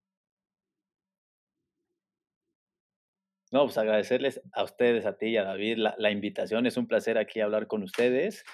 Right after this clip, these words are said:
Este, esperemos más partidos como estos que nos tocaron, ¿no? De, de Santos Toluca, eh, sobre todo el, el primero, ¿no? De, de eso, de esos goles, de esas emociones, que me parece que, pues digo, independientemente de quién gane, son los partidos que un aficionado espera, ¿no? Que, que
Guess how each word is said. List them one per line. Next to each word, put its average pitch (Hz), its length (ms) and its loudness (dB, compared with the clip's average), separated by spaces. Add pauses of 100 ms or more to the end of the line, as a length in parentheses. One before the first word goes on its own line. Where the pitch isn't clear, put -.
(380)
Este, 104 600 -4
esperemos 123 460 4
más 123 180 2
partidos 120 480 0
como 107 180 -2
estos 107 240 -6
que 104 80 -2
nos 95 160 -6
tocaron, 110 340 2
¿no? 107 140 0
De, 104 220 0
de 101 120 -4
Santos 107 320 -4
Toluca, 107 600 -2
eh, 101 160 -6
sobre 101 260 -4
todo 113 240 0
el, 107 140 -2
el 107 160 -4
primero, 107 340 -2
¿no? 104 140 -2
De, 107 320 -2
de 117 100 -2
eso, 113 200 -4 (140)
de 117 140 -6
esos 110 240 -6
goles, 113 300 2
de 110 80 -2
esas 107 180 -4
emociones, 107 540 -4
que 113 80 -6
me 107 100 0
parece 113 340 0
que, 120 260 0 (380)
pues 107 120 -10
digo, 120 340 4
independientemente 123 840 2
de 110 120 0
quién 123 220 0
gane, 127 500 0
son 131 200 0
los 143 120 0
partidos 131 500 -2
que 110 140 -2
un 117 140 0
aficionado 107 560 -4
espera, 107 360 -2
¿no? 104 240 -6
Que, 95 240 -8
que 104 400 -8